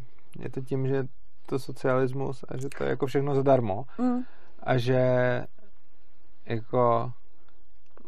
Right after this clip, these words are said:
Speaker 2: Tohle,
Speaker 1: Kdy-, když mi
Speaker 2: tohle,
Speaker 1: řekneš tohle, tak to je
Speaker 2: hele,
Speaker 1: přesně ono,
Speaker 2: tohle
Speaker 1: jako, že
Speaker 2: zrovna
Speaker 1: oni
Speaker 2: si
Speaker 1: jsou
Speaker 2: nemyslím,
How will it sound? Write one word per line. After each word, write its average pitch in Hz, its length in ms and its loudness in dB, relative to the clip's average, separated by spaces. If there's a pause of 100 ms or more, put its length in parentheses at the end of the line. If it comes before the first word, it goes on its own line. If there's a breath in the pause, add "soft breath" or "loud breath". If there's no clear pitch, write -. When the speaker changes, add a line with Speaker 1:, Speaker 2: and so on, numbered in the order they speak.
(480 loud breath)
Speaker 2:
Tohle, 302 220 10
Speaker 1:
Kdy-, 330 40 8
když 330 120 10
mi - 40 4
Speaker 2:
tohle, - 100 10
Speaker 1:
řekneš 330 280 12
tohle, 170 220 10
tak 220 120 8
to 269 60 8
je - 20 12
Speaker 2:
hele, 240 100 12
Speaker 1:
přesně 190 200 2
ono, 285 80 12
Speaker 2:
tohle 285 80 12
Speaker 1:
jako, 311 140 10
že 302 80 8
Speaker 2:
zrovna 269 240 8
Speaker 1:
oni 285 100 8
Speaker 2:
si - 20 -2
Speaker 1:
jsou 320 60 6
Speaker 2:
nemyslím, 277 180 8